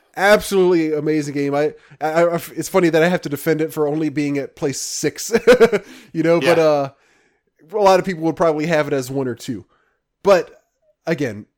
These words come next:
Speaker 1: absolutely fantastic game. The, the, also just the visuals are, are amazing in this game, and the music.
Speaker 2: Oh,
Speaker 1: Like,
Speaker 2: yeah.
Speaker 1: everything about it is great. There are just other types of games that I enjoy playing more, so that's why it, quote, "only" gets to be number six for me.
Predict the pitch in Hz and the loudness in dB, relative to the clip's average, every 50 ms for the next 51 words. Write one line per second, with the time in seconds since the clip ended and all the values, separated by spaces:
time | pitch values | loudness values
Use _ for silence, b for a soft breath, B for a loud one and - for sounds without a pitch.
0 | _ _ - 180 202 208 202 - - 185 180 180 170 160 156 - 165 156 151 165 | _ _ -4 0 0 0 0 0 -2 -2 0 0 0 -2 -4 -4 -4 -4 -4 -4
1 | 147 147 147 - 143 131 143 139 135 135 135 135 135 - - 123 143 135 131 127 | -4 -4 -4 -6 -8 -6 -4 -2 -2 -2 -4 -6 -8 -10 -10 -6 -4 -4 -4 -4
2 | 123 131 131 123 123 120 117 - - _ _ _ _ - 165 208 247 - 214 175 | -4 -4 -4 -4 -6 -6 -10 -12 -14 _ _ _ _ -2 0 0 0 0 0 -4
3 | 147 143 156 - 143 123 104 110 113 104 104 104 92 95 95 - 101 113 107 101 | -4 -6 -10 -8 -8 -10 -8 -8 -10 -10 -10 -12 -12 -12 -14 -14 -14 -12 -10 -10
4 | 95 87 92 101 101 95 95 95 92 98 92 101 98 92 90 92 - - 110 101 | -10 -10 -10 -10 -12 -12 -12 -12 -14 -14 -14 -16 -16 -16 -16 -16 -16 -14 -14 -10
5 | 101 139 220 254 220 160 135 117 110 104 - - - 165 170 - 262 269 277 240 | -6 -4 -2 -2 -2 -2 -4 -6 -8 -8 -4 -4 -2 0 2 2 2 2 0 -2
6 | 226 240 214 190 156 156 156 143 120 113 110 104 107 - 110 101 92 - - 131 | -4 -2 -2 0 2 2 2 2 0 -4 -10 -12 -12 -10 -10 -10 -10 -10 -8 -4
7 | 170 190 202 202 196 185 160 170 165 156 - - - - b b b b b b | -2 0 0 2 0 0 0 -2 -2 -4 -4 -8 -14 -18 b b b b b b
8 | b 156 165 175 156 - - - - 175 175 - - 185 170 160 175 170 175 170 | b -2 0 0 0 -4 -4 -4 -2 -2 -2 -2 -6 -8 -4 -2 -2 -2 0 -2
9 | 160 135 131 135 131 131 127 123 120 110 - 110 104 98 95 - - 101 90 85 | -4 -4 -4 -4 -2 -2 -4 -4 -6 -8 -10 -10 -12 -12 -12 -14 -16 -16 -16 -16
10 | 85 82 76 71 95 - 117 117 113 113 - 113 104 95 90 85 - _ _ _ | -16 -18 -18 -18 -18 -14 -12 -10 -10 -10 -10 -10 -10 -10 -10 -12 -14 _ _ _
11 | _ - - - - 170 139 127 - - 226 247 233 208 180 160 143 135 127 - | _ -20 -18 -6 -2 -2 -2 0 2 4 4 4 4 2 0 0 0 -2 -4 -4
12 | 139 123 - - - - 113 101 107 101 101 95 101 92 80 - - - - - | -8 -8 -8 -12 -16 -14 -14 -12 -12 -12 -14 -14 -16 -16 -16 -16 -18 -18 -20 -20
13 | - - 90 71 - - | -20 -20 -20 -20 -20 -20